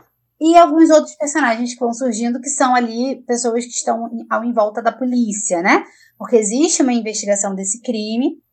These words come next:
e ele vai, vai estando perto dessa investigação, que vai trazendo nele uma, uma angústia maior ainda, porque ele sempre se vê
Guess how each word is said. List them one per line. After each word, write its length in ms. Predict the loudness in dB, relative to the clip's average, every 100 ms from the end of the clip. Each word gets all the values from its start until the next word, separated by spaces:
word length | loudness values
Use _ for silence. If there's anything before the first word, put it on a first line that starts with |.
| _
e 360 | -8 -8 -4 -2 -2 -4 _ _ _ 2
ele 400 | 6 6 4 -2
vai, 460 | -2 0 2 2 0 -4 -8 -8 -12 -20 -8
vai 260 | -4 -4 -4 -10 -14 -20
estando 400 | _ -2 -2 0
perto 460 | 4 4 2 -4
dessa 240 | -4 -4 -4
investigação, 760 | -10 -10 -6 -4 -2 -2 -4
que 140 | -8 -2
vai 200 | 0 0
trazendo 760 | 0 -2 -2 -4 -4 -4 -6 -8 _ _ _ -10
nele 500 | -4 -2 -2 -2 -4
uma, 500 | -6 -6 -4 -2 -2
uma 180 | -2 0
angústia 480 | 0 0 0 0 0
maior 300 | 2 4 4
ainda, 320 | 2 -4 -8
porque 200 | -8 -6
ele 100 | -4
sempre 420 | -4 -4 -4 -6
se 200 | -6 -6
vê 440 | -6 -4 -4 -4